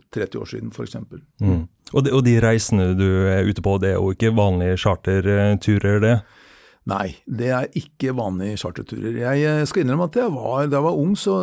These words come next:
Speaker 1: i tjueåra, så dro jeg på noen sånne chartergreier til Mallorca, blant annet, så ja, det var ikke sammen med gutta, det var jo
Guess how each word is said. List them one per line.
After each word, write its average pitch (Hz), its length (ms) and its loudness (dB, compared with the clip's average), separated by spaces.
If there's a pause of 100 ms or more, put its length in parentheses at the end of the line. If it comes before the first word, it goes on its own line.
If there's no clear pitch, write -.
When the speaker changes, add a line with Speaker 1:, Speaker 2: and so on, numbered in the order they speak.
Speaker 1:
i 170 80 -4
tjueåra, 160 320 0
så 175 140 0
dro 107 220 -2
jeg 110 100 -2
på 180 80 -6
noen 175 100 -6
sånne 123 240 -2
chartergreier 113 520 -4
til 127 120 -6
Mallorca, 143 840 -2
blant 156 340 -6
annet, 226 280 -4
så 147 420 -2 (800)
ja, - 80 -12 (220)
det 120 80 -8
var - 100 -4
ikke 110 260 -2 (720)
sammen 127 220 -2
med 127 80 0
gutta, 113 200 -6 (380)
det 127 80 -2
var 127 160 -2
jo 139 60 -2